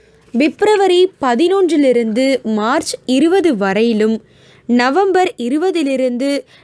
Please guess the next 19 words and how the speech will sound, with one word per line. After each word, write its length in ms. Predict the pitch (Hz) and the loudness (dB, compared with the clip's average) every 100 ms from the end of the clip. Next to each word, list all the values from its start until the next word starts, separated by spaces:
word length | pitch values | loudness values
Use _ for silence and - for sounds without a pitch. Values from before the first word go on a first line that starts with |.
| - | -2
டிசம்பர் 560 | 233 262 370 349 359 | 0 0 0 2 2
இருபத்தி 460 | 294 240 294 - 320 | 0 -2 -4 -2 0
ஒன்று 380 | 233 220 277 339 | 0 0 0 0
வரையிலும் 600 | 254 226 226 233 254 262 | 0 0 0 0 0 -2
அதிர்ஷ்டமான 800 | 208 208 254 - 359 330 311 311 | -2 -2 -4 -4 0 0 0 -2
காலமாகும். 720 | 262 202 185 180 180 180 190 - _ _ _ _ _ _ 220 | -2 -2 -2 -2 -4 -4 -6 -8 _ _ _ _ _ _ -2
பிப்ரவரி, 680 | 277 - 370 254 226 254 - | -2 0 0 2 0 0 -2
மார்ச், 580 | - 214 208 220 240 - - | -6 -2 0 -2 -2 -8 -8
நவம்பர், 680 | 226 226 226 294 247 233 233 | -4 -2 -2 0 0 0 -2
டிசம்பர் 500 | 208 240 294 349 359 | -2 -2 0 2 2
ஆகிய 360 | 277 233 226 214 | 0 0 0 -2
மாதங்களில் 720 | 202 233 311 302 233 220 226 _ _ _ - | -2 -2 -2 0 2 0 0 _ _ _ -6
இவர்கள் 440 | 247 254 254 240 214 | 0 0 2 0 0
எந்த 340 | 202 220 269 | 0 0 0
வேலையை 520 | 349 349 339 330 311 - | 0 2 2 2 0 -2
ஆரம்பித்தாலும் 1000 | 214 220 277 285 262 - 240 233 330 370 - _ _ | -2 -2 -2 -2 -4 -2 0 0 0 -4 -14 _ _
அது 200 | - 311 | -4 0
வெற்றிகரமாக 840 | 339 302 - 392 359 339 285 262 302 | 0 -2 0 0 2 0 0 -2 -2
முடியும். 420 | 226 185 175 170 | -4 -4 -6 -10